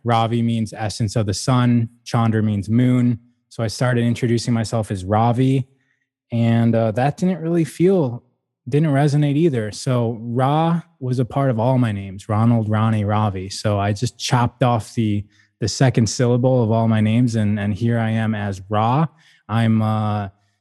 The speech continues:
I'm a champion of the human being and the human species. I've,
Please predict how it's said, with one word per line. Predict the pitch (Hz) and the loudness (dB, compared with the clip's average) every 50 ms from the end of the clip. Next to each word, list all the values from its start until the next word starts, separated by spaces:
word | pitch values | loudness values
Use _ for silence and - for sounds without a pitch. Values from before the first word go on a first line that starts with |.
| _ _ | _ _
I'm | - 110 107 | -4 -2 0
a | 104 | -2
champion | - - - - 143 147 143 127 - 160 151 147 151 151 | -2 -4 -2 0 0 0 0 0 0 0 0 2 2 2
of | 143 127 110 107 | 0 0 0 -2
the | 113 117 | -2 -4
human | 104 - 139 135 127 127 113 110 | -4 -2 0 0 2 2 0 -2
being | 95 - 123 127 135 147 156 160 170 185 190 170 - _ _ _ _ - | -2 -4 -4 -2 -2 -2 -2 0 0 0 -2 -2 -4 _ _ _ _ -6
and | 117 120 113 113 113 113 110 110 107 107 101 | -4 -2 -2 -2 -2 -2 -2 -2 -4 -4 -6
the | 110 | -8
human | 101 - 139 131 120 107 98 | -6 -4 -2 0 0 -2 -2
species. | - - - - - 151 156 147 - - 170 170 170 175 160 - - | -6 -10 -10 -6 -4 -2 -2 -2 -2 0 2 2 2 2 0 0 -2
I've, | 120 113 117 113 104 95 - | -2 -2 -2 -2 -4 -6 -10